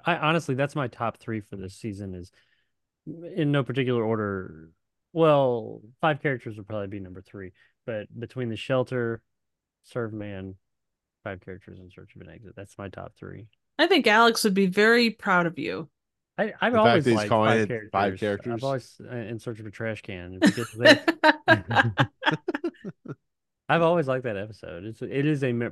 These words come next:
Speaker 1: for me, that is quintessential
Speaker 2: Oh,
Speaker 1: Twilight.
Speaker 2: yeah.
Speaker 1: You say Twilight Zone and The Invaders, uh, uh,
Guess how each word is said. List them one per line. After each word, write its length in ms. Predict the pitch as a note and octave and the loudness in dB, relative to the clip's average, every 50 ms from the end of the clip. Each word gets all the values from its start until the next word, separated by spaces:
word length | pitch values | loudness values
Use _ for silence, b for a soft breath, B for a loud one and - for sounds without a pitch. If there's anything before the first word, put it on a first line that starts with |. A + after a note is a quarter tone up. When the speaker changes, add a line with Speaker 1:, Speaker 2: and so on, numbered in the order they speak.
| - | -4
Speaker 1:
for 160 | _ - C3+ | _ 0 2
me, 480 | B2+ B2 B2 B2 B2+ C#3+ D#3 E3 F3+ F3+ | 2 2 2 2 2 2 2 0 0 -2
that 200 | D3+ B2+ A#2+ A#2+ | -2 -2 -2 -2
is 200 | A#2+ A#2+ A2 - | -4 -6 -8 -10
quintessential 640 | - - G#2 F#2+ - _ - G2 F#2 F#2+ F#2 E2+ E2+ _ _ _ _ _ _ _ - | -12 -12 -12 -12 -14 _ -16 -14 -14 -12 -14 -14 -16 _ _ _ _ _ _ _ -6
Speaker 2:
Oh, 40 | - | -2
Speaker 1:
Twilight. 220 | - B3 G#3+ E3+ D3 | 0 2 2 2 2
Speaker 2:
yeah. 220 | F2+ F2 D#2+ - - - _ _ _ _ _ _ _ _ _ _ _ _ _ _ _ _ - | 0 -2 -4 -6 -8 -12 _ _ _ _ _ _ _ _ _ _ _ _ _ _ _ _ -10
Speaker 1:
You 100 | B2+ A#2+ | -8 -4
say 140 | - D3+ | -2 -2
Twilight 360 | B2+ - C3 B2+ C3 B2+ A#2 G#2 | -2 0 0 0 0 0 -2 -2
Zone 360 | A#2 A2+ A2 A2 A2 A2 G#2 | -4 -6 -6 -6 -6 -6 -8
and 300 | G2 F2+ F2 E2+ E2+ F2 | -8 -10 -10 -12 -12 -10
The 100 | F2+ F#2 | -10 -8
Invaders, 960 | F2 F2 F2+ A2+ A#2+ B2 B2 A#2 A2+ A2 G#2+ G#2 G2+ G2+ G2+ - - - _ _ _ _ _ _ _ _ - | -8 -2 0 2 2 4 4 2 0 0 -2 -4 -6 -8 -12 -16 -20 -20 _ _ _ _ _ _ _ _ -16
uh, 420 | A2 G2 F#2+ F2+ F2+ F2 F2 E2+ G2+ G#2+ - - _ _ _ _ _ _ _ _ _ _ _ _ _ - | -14 -14 -14 -14 -14 -14 -16 -18 -20 -20 -20 -20 _ _ _ _ _ _ _ _ _ _ _ _ _ -14
uh, 500 | G2 F#2+ F#2 F#2 F2+ F2 F2 F2 F2 F2 | -12 -12 -12 -12 -14 -16 -16 -16 -16 -16